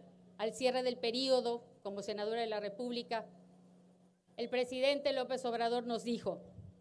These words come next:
"Ustedes hagan lo que tengan que hacer, pero no olviden una sola cosa, no olviden su ancla, nunca dejen su ancla".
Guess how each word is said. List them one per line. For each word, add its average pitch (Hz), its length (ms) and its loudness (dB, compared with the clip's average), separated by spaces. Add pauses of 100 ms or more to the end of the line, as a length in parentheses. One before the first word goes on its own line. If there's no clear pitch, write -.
(1120)
"Ustedes 339 560 6
hagan 339 540 0 (640)
lo 202 200 -4
que 202 120 -4
tengan 254 500 -6
que 247 140 -6
hacer, 196 340 -6 (580)
pero 254 220 2
no 294 140 2
olviden 359 440 4
una 330 240 0
sola 277 340 0
cosa, 214 460 0 (680)
no 254 140 4
olviden 254 420 4
su 214 180 4
ancla, 202 440 2 (840)
nunca 294 480 4
dejen 254 360 4
su 202 200 2
ancla". 180 380 -2